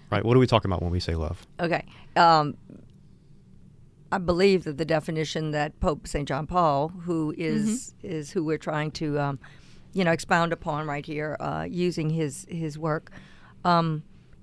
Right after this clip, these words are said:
Speaker 2: he says, he defines love as desiring consistently, and that's a big word, okay? That,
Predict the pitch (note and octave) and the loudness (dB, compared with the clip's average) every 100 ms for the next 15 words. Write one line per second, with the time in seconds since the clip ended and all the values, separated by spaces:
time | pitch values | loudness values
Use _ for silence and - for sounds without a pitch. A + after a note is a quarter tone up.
0 | - - A#3+ - G#3 F#3 F3+ - - - | -6 -2 -2 2 4 4 2 -4 -10 -8
1 | F#3+ G3+ F#3 - A3 A#3 A3 D3+ D3+ D3+ | -4 0 0 2 2 2 0 0 2 0
2 | D3 - F3 E3 D#3+ D3+ - E3+ C#3+ E3+ | -2 -6 -2 -2 -2 -6 -4 -4 0 2
3 | F3+ G3 G3 G3 F#3+ - E3 - - - | 4 2 0 -2 -4 -2 -2 -2 -2 4
4 | A#3+ - - G#3+ E3+ - - - - - | 4 2 -4 -2 -2 -4 -14 -14 -14 -18
5 | - - - - - D#3+ D#3 F3+ D#3 D3 | -20 -20 -20 -16 -8 -6 -4 -4 -4 -4
6 | D3 C3+ A2+ A2 - - - - - - | -4 -4 -4 -10 -16 -20 -20 -20 -18 -12
7 | D3 C#3 C#3+ - G3 F#3+ | -8 -6 -6 -8 -4 -4